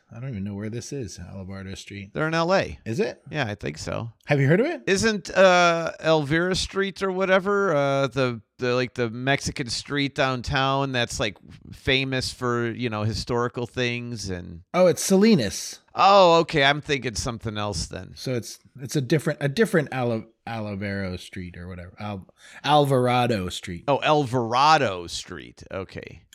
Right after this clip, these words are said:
Speaker 1: Alvarado Street. I'm, it's my, it's my mispronunciation.
Speaker 2: And that's Salinas, you said. What's the style?
Speaker 1: Dark Libation, Imperial Stout.
Speaker 2: Whoa, Imperial Stout. Nice.
Speaker 1: It is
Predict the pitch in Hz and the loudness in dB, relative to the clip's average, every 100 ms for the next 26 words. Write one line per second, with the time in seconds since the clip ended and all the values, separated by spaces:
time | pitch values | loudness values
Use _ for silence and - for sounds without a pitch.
0 | - 120 123 107 107 101 98 90 - 85 | -6 -4 -2 -2 -4 -2 -4 -6 -8 -10
1 | 110 120 98 - 110 101 - 90 87 98 | -10 -10 -10 -10 -12 -12 -12 -10 -10 -14
2 | - 92 87 87 - 87 85 85 87 101 | -14 -12 -12 -12 -10 -10 -10 -12 -14 -16
3 | - 131 151 147 - 127 120 139 143 104 | -8 -2 -2 -2 -4 -4 -4 -4 -6 -6
4 | 85 - 69 - - - - - - - | -8 -10 -10 -10 -10 -12 -14 -14 -16 -18
5 | - _ 175 175 - 160 - 185 226 - | -20 _ -4 -2 -2 -2 2 4 2 -2
6 | 85 - - 139 160 202 202 165 123 - | -8 -4 2 4 4 4 6 6 6 4
7 | 151 175 185 135 123 - 156 151 165 175 | 2 2 0 -2 -2 2 4 4 4 2
8 | - 143 110 113 143 - - 98 - - | -2 -2 0 -2 -6 -8 -8 -8 -10 -10
9 | 110 - 151 202 - - 98 131 220 - | -6 -2 -2 -2 -6 -6 -2 -2 -2 -6
10 | - 143 - - - - - 120 113 113 | -8 -8 -10 -12 -14 -16 -8 -4 0 -2